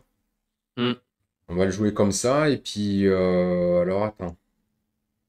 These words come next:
Speaker 2: Au pire, je vais te laisser jouer en premier. Si t'arrives à le dégommer, lui.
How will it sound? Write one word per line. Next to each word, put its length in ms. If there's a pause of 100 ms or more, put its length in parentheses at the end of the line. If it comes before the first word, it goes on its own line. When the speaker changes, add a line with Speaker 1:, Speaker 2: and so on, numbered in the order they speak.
(760)
Speaker 2:
Au 100
pire, 280
je 100
vais 80
te 100
laisser 240
jouer 240
en 120
premier. 420
Si 120
t'arrives 240
à 60
le 60
dégommer, 520
lui. 240